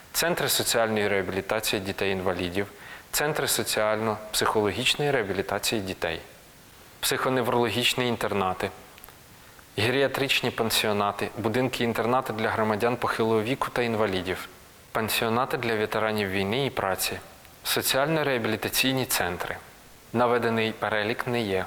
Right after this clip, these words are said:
вичерпним. Також законом передбачено право проведення опитування осіб, які перебувають у таких місцях, з метою отримання інформації стосовно поводження з цими особами і умов їх тримання,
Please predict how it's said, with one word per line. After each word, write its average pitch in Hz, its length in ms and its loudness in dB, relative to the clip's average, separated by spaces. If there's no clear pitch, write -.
вичерпним. 95 640 -4
Також 151 300 2
законом 151 420 0
передбачено 123 640 0
право 117 340 2
проведення 117 600 2
опитування 110 600 0
осіб, 113 380 0
які 107 280 -2
перебувають 98 680 0
у 165 100 2
таких - 400 -4
місцях, - 560 -4
з 98 120 -2
метою 117 320 2
отримання 113 420 0
інформації 104 640 0
стосовно 123 460 2
поводження 113 600 2
з - 40 -2
цими 110 300 0
особами 104 640 0
і 139 140 4
умов 113 380 4
їх 110 200 -2
тримання, 90 560 -2